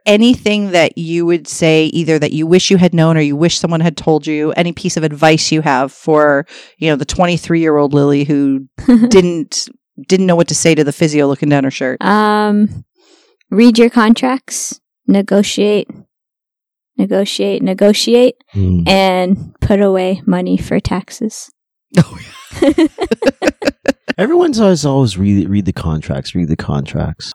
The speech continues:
Speaker 3: I agree with you, read the contracts. But at the end of the day, like, 'cause everyone feel, I feel like a lot of people feel they're bound by a contract. Like, at the end of the day, if I really just didn't wanna be here anymore, guess what? I just ain't gonna show up. <laughs> Do you know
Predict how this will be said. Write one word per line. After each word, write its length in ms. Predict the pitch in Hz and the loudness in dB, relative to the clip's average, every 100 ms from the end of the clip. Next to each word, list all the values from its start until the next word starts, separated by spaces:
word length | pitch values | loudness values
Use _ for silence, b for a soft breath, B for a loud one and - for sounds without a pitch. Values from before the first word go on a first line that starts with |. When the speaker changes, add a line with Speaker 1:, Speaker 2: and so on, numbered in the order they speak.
| - | 0
Speaker 3:
I 80 | |
agree 220 | 208 104 123 | 0 4 4
with 160 | 110 | 4
you, 80 | 82 | 2
read 100 | 85 | 0
the 80 | 78 | 0
contracts. 500 | - 78 71 73 76 | -2 -4 -2 -6 -2
But 120 | - | 2
at 80 | 127 | 2
the 80 | 185 | 2
end 120 | - | 0
of 40 | 226 | -2
the 60 | |
day, 320 | 67 73 80 | -2 -4 -4
like, 220 | 95 76 - _ _ _ _ _ B B B - | -4 -6 -10 _ _ _ _ _ B B B -4
'cause 140 | 139 | 0
everyone 320 | 180 196 190 | 0 2 0
feel, 240 | - 147 - | 0 -2 0
I 120 | 120 | 0
feel 200 | - 151 175 | 0 0 2
like 80 | |
a 40 | 113 | 0
lot 160 | 101 113 | 0 0
of 100 | - | -2
people 240 | 117 107 | -4 -4
feel 240 | - 110 | -2 -2
they're 140 | 101 95 | 0 0
bound 480 | 73 78 80 92 87 | 0 -4 -2 -4 -4
by 160 | 82 | -4
a 80 | 80 | -4
contract. 720 | 76 71 69 73 69 57 - _ | -6 -8 -8 -8 -10 -12 -18 _
Like, 160 | 110 131 | -2 0
at 100 | 143 | 0
the 80 | 190 | 2
end 100 | 196 | 2
of 40 | |
the 80 | 101 | 2
day, 320 | 82 95 135 b b b _ _ _ _ | 2 2 -2 b b b _ _ _ _
if 100 | 98 | -8
I 100 | 95 | -2
really 200 | 123 135 131 | 4 4 2
just 200 | 123 - | -2 -2
didn't 240 | 123 98 | -2 0
wanna 200 | 90 92 | -2 -2
be 200 | 71 85 | -4 -6
here 180 | 85 95 | -4 -4
anymore, 540 | 98 107 107 123 120 _ _ _ _ - | -4 -4 -4 -4 -6 _ _ _ _ -2
guess 240 | 113 - | 0 2
what? 240 | 110 104 - _ _ _ | 2 2 -2 _ _ _
I 120 | - | -4
just 220 | 156 98 139 | 0 2 4
ain't 100 | 123 | 4
gonna 140 | 92 | 2
show 260 | - 82 80 | 0 -2 0
up. 200 | 73 - - B | -2 -4 -10 B
<laughs> 120 | B | B
Do 60 | 156 | 0
you 120 | 807 | 0
know 60 | - | 0